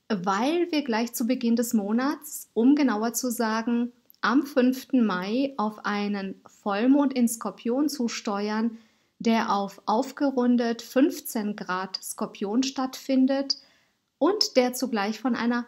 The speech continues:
Halbschatten-Mondfinsternis begleitet sein wird. Eine Halbschatten-Mondfinsternis, die besonders in Afrika, Asien und Australien zu sehen sein wird. Damit vermag diese Mondfinsternis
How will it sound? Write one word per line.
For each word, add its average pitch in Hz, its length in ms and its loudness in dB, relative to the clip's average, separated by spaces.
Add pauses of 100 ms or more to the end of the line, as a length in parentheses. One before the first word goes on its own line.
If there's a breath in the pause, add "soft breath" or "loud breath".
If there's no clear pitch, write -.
(100)
Halbschatten-Mondfinsternis 220 1500 -2
begleitet 220 500 -2
sein 180 360 -6
wird. - 340 -10 (680 loud breath)
Eine 240 320 4
Halbschatten-Mondfinsternis, 269 1500 2
die 247 100 0
besonders 254 720 0
in 240 220 -2
Afrika, 220 640 -4
Asien 202 480 -2
und 240 340 2
Australien 202 800 -4
zu 220 140 -2
sehen 202 320 2
sein 185 360 -4
wird. 185 340 -12 (1300 soft breath)
Damit 285 260 8
vermag 285 380 4
diese 349 200 2
Mondfinsternis 294 1080 2